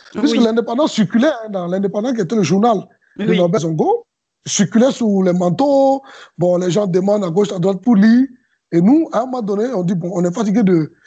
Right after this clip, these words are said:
Speaker 1: chaque fois prendre le journal de quelqu'un pour lire. » Et notamment d'un de nos aînés qui était à l'in-, à l'Institut des peuples noirs, euh, le docteur Nebier, je lui fais un coucou en passant, le
Speaker 2: Mhm.
Speaker 1: Théo Nebier.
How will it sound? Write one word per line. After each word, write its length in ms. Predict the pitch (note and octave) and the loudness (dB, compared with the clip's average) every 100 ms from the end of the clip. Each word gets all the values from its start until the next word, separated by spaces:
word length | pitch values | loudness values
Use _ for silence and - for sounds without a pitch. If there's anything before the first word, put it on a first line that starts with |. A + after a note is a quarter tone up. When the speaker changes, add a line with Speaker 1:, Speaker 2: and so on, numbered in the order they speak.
| - | -10
Speaker 1:
chaque 200 | - A#3+ | -6 -4
fois 140 | A#3 G#3 | -4 0
prendre 220 | A3 A3 | 0 0
le 60 | |
journal 280 | E3 E3+ G#3 | 0 0 0
de 80 | F#3 | 0
quelqu'un 300 | F3+ E3 G3+ | -2 -2 -2
pour 160 | E3 G3+ | 2 4
lire. » 280 | F#3 G#3+ B3 - _ _ _ _ - | 6 6 2 -4 _ _ _ _ -2
Et 140 | E3 | 0
notamment 420 | F3 F#3+ F#3+ G3 A3+ | 2 2 2 0 0
d'un 200 | F#3 G#3 | -2 -2
de 120 | G3 | -2
nos 140 | F3+ | -2
aînés 280 | E3 F#3 G#3 | 0 2 0
qui 100 | G3+ | 0
était 140 | F3 G#3 | -2 -2
à 60 | |
l'in-, 180 | F#3 F3 - | -2 -6 -8
à 160 | E3 | -4
l'Institut 300 | F3+ F3 A#3 | -4 -2 -2
des 60 | F#3+ | 0
peuples 240 | G3+ G3+ | -2 -2
noirs, 280 | F3 G3+ C#4 - - - _ - | -2 -2 -4 -12 -20 -20 _ -2
euh, 280 | E3 E3+ E3+ | 0 0 2
le 120 | F3+ | 2
docteur 360 | G#3 - A3 | 2 0 0
Nebier, 480 | F3+ F3+ F3+ G#3+ A#3+ A#3+ _ _ - | 0 -2 -2 -2 -4 -8 _ _ -2
je 100 | E3+ | 0
lui 80 | |
fais 120 | E3+ G3+ | 2 0
un 80 | |
coucou 260 | G3+ F3 F#3+ | -2 -2 -2
en 80 | F3 | -2
passant, 440 | F3 D3+ A#3 F#4+ - _ _ - | -4 -6 -4 -4 -6 _ _ -2
le 100 | F3 | 0
Speaker 2:
Mhm. 40 | |
Speaker 1:
Théo 200 | G3 F#3+ | 2 2
Nebier. 320 | G3 E3+ F#3 | 2 0 -2